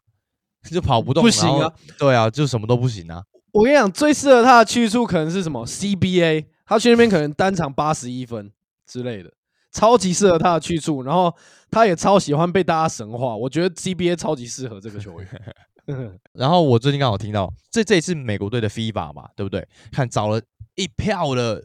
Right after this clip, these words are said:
Speaker 1: 呃，算是年轻的明星球员，对不对？
Speaker 2: 啊，对不起，我只是想要插一个 comment，我觉得其实他们的阵容我看了很喜欢欸，我很喜欢这些球员。
Speaker 1: 对啊，很棒啊，蛮有机会夺冠的啊，跟大家一开始看到的感觉是不一样的啊。
Speaker 2: 对啊，对啊，对啊。
Speaker 1: 他们找了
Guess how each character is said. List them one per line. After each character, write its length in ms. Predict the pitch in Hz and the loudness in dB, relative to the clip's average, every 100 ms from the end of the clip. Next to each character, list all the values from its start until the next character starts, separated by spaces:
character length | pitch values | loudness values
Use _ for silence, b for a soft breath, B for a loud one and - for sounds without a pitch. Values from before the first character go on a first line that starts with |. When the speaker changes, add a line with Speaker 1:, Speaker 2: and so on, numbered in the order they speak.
| - | -10
Speaker 1:
呃， 300 | 113 113 107 | -8 -6 -4
算 220 | 147 131 | -4 -4
是 280 | 135 135 113 | -4 -4 -4
年 300 | 113 131 151 | -4 -2 -2
轻 260 | - 170 175 | 0 -2 0
的 280 | 135 - _ _ _ | -2 -4 _ _ _
明 200 | 110 123 | -8 -6
星 160 | 131 | -6
球 220 | 123 98 | -6 -6
员， 120 | 95 85 | -6 -10
对 80 | 92 | -10
不 60 | |
对？ 100 | 92 - _ | -8 -10 _
Speaker 2:
啊， 80 | - | -8
对 100 | - | -2
不 40 | 185 | -2
起， 200 | - 92 | -2 -8
我 140 | 127 | -8
只 120 | 156 | -4
是 80 | 156 | -4
想 160 | 170 120 | -4 -4
要 180 | 135 147 | -6 -8
插 340 | - - 147 151 | -12 -10 -6 -6
一 60 | |
个 140 | 131 110 | -6 -12
comment， 300 | - 120 117 | -10 -10 -6
我 120 | 107 | -4
觉 120 | 139 | 0
得 60 | 262 | 0
其 200 | 240 196 | 0 -4
实 60 | 185 | -2
他 140 | 220 | -2
们 100 | 214 | 0
的 60 | 175 | -2
阵 180 | 214 | 0
容 120 | 175 135 | -2 -2
我 100 | 117 | -6
看 180 | 175 | -6
了 60 | 143 | -8
很 120 | 123 | -8
喜 200 | 131 98 | -12 -16
欢 200 | 95 95 | -16 -16
欸， 60 | 90 | -12
我 180 | 110 135 | -8 -6
很 120 | 143 | -6
喜 100 | 117 | -10
欢 120 | 104 | -10
这 120 | 104 | -12
些 100 | 101 | -14
球 220 | 98 80 | -14 -16
员。 140 | 64 - _ _ - | -18 -20 _ _ 0
Speaker 1:
对 100 | 233 | 2
啊， 100 | 240 | 2
很 180 | 135 135 | 0 -2
棒 180 | 226 190 | 0 -2
啊， 100 | 165 - | -6 -8
蛮 160 | 127 202 | 0 2
有 100 | 196 | 4
机 120 | 160 | 4
会 80 | 196 | 2
夺 180 | 147 123 | 2 0
冠 220 | 160 120 | 2 2
的 100 | 107 | 0
啊， 140 | 101 - _ | -4 -10 _
跟 160 | 185 180 | -2 0
大 280 | 190 165 151 | 0 0 -2
家 120 | - _ _ | -6 _ _
一 80 | 220 | -4
开 180 | 160 143 | -2 -4
始 60 | |
看 180 | 113 147 | -4 -4
到 120 | 135 | -2
的 80 | 113 | -2
感 160 | 95 87 | -4 -12
觉 100 | 90 | -12
是 80 | |
不 240 | 110 117 101 | -8 -4 -4
一 20 | |
样 160 | 98 92 | -6 -2
的 120 | 180 | 0
啊。 20 | |
Speaker 2:
对 20 | |
啊， 140 | 147 120 | 0 -4
对 140 | 123 | -12
啊， 120 | 95 - | -14 -16
对 100 | 90 | -20
啊。 40 | _ | _
Speaker 1:
他 140 | - 170 | -8 -4
们 180 | 175 | -4
找 240 | 147 98 90 | -6 -8 -6
了 240 | 95 - | -8 -10